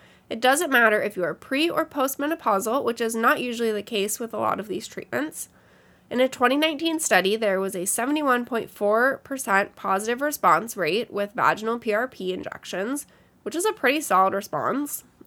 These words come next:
I think in general, this revamps the tissue and would increase sensation in pretty much anybody. You don't have to have a sexual function complaint for this to make you more sensitive. Like, cake is already delicious. Putting icing on it makes it more delicious.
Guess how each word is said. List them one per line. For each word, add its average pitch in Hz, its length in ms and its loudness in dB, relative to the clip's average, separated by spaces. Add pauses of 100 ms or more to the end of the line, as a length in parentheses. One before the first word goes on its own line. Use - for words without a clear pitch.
(120)
I 226 80 0
think 392 180 0
in 370 140 4
general, 226 460 4
this 226 240 -2
revamps 202 480 0
the 214 60 -10
tissue 214 600 -2
and 190 220 -2
would 190 100 -2
increase 202 420 -4
sensation 185 600 -4
in 196 160 -6
pretty 202 220 -6
much 190 200 -4 (160)
anybody. 262 640 -4 (440)
You 226 100 -4
don't 233 180 -2
have - 300 -2
to 240 100 -8
have 240 200 2
a 247 40 -4
sexual 254 440 -2
function 254 420 -4
complaint 254 480 -4
for 214 140 -4
this 202 180 -4
to - 100 -10
make 196 380 -6
you 202 160 -6
more 175 260 -2
sensitive. 277 680 -2
Like, 202 340 -2
cake 220 240 -6
is 233 220 0
already 220 440 0
delicious. 302 680 -2
Putting 208 320 -4
icing 190 400 -2
on 214 160 4
it - 100 -4
makes 190 220 -4
it - 180 -10
more 180 500 -2
delicious. 294 760 -4